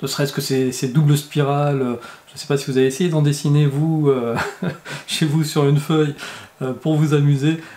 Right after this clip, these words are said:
Vous allez voir, c'est, c'est, c'est juste abominable, hein. On en avait parlé dans, dans, dans Génération Cité d'Or, euh, sur les spirales de Malte.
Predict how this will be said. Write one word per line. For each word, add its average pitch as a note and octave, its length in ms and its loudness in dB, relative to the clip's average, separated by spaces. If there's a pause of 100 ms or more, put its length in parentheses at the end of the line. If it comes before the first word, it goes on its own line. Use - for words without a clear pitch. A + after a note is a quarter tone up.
(140)
Vous B2+ 120 -4
allez C3 100 4
voir, C#3 200 0
c'est, B2 260 -4
c'est, A#2+ 240 -6
c'est B2+ 160 -6
juste C#3+ 220 -4
abominable, B2+ 560 -2
hein. B2 40 -4
On A#2+ 160 -6
en A#2 60 -4
avait A2 160 -6
parlé A#2+ 320 -6
dans, A2 240 -6 (560)
dans, A#2 880 -4 (300)
dans B2+ 140 -4
Génération C3 380 -2
Cité C3+ 220 -4
d'Or, C3 340 0
euh, A2+ 60 -8
sur - 240 -10
les A2+ 80 -6
spirales B2+ 300 -2
de B2 80 -2
Malte. D3 320 0